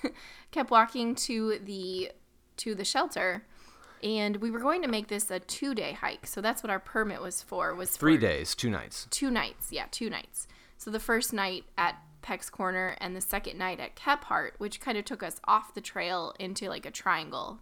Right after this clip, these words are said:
Speaker 1: that connected back then to the A T, and then we would hike back to our car.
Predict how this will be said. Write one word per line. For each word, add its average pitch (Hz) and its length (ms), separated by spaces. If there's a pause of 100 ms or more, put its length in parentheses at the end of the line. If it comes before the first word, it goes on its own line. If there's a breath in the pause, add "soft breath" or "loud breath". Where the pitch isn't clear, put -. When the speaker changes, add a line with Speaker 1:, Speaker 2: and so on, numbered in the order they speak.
(140)
Speaker 1:
that - 200
connected 196 420
back 190 300
then 196 240
to 190 120
the 196 120
A 185 140
T, 190 380 (360 loud breath)
and 196 100
then 196 60
we 190 120
would 185 100
hike 180 200
back 113 220
to - 80
our - 100
car. 220 420